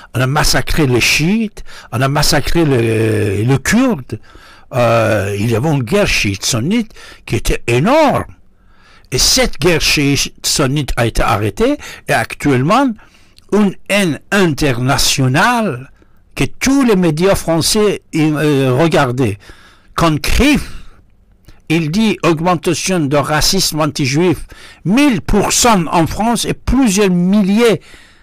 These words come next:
de juifs qui quittent la France, qui ne sont pas en sécurité en, quand ils sortent dans la rue, c'est catastrophique.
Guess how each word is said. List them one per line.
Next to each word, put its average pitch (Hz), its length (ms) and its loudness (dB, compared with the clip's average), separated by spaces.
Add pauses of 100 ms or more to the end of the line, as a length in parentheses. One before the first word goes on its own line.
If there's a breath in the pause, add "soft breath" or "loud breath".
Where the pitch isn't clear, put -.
(200 loud breath)
de 160 80 2
juifs 180 480 2 (280)
qui - 160 -2
quittent - 440 0 (340 loud breath)
la 170 180 2
France, 269 540 2 (260 loud breath)
qui 202 180 0
ne 185 100 2
sont 190 180 0
pas 226 220 2
en 196 60 2
sécurité 220 600 0
en, 214 180 2 (260)
quand 196 220 0
ils 180 100 0
sortent - 300 -2
dans 175 120 2
la 165 160 2
rue, 262 240 2 (520 loud breath)
c'est - 200 -6
catastrophique. 117 880 -4